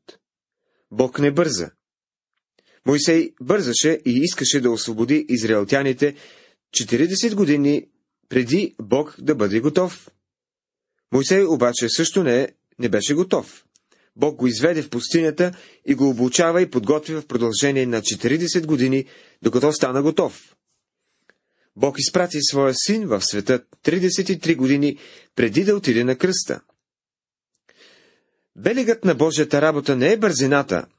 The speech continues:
а фактът, че работи бавно и търпеливо. А ние сме доста нетърпеливи понякога.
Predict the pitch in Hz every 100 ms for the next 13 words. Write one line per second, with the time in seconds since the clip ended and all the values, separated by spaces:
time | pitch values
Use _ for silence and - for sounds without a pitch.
0 | _ 107 - 170 196 120 101 - _ _
1 | _ - 127 110 104 113 104 95 90 113
2 | 123 131 139 123 95 104 113 127 - -
3 | _ _ _ _ _ _ _ _ _ _
4 | _ _ _ _ _ _ - 107 123 156
5 | - 139 131 - 113 104 160 - 175 175
6 | 143 117 - 107 113 98 98 113 127 67
7 | 67